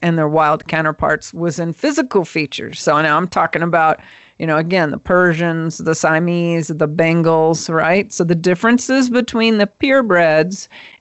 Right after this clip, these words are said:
and the wildcats is all physical difference, such as hair color and fur patterns and facial structures.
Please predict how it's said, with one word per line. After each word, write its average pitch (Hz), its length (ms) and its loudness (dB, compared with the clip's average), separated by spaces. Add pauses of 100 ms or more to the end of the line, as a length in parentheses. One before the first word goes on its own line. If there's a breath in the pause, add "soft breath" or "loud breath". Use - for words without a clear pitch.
and 196 640 2 (380 soft breath)
the 214 500 4 (280)
wildcats 190 960 0 (400 soft breath)
is 208 200 4
all 190 160 4
physical 285 640 -4
difference, - 680 -6
such 180 380 -2
as 151 180 -8 (280 soft breath)
hair 208 240 2
color 147 500 -2
and 160 180 -8
fur 208 320 2
patterns 151 600 -4
and 151 160 -8
facial 202 420 0
structures. - 920 -4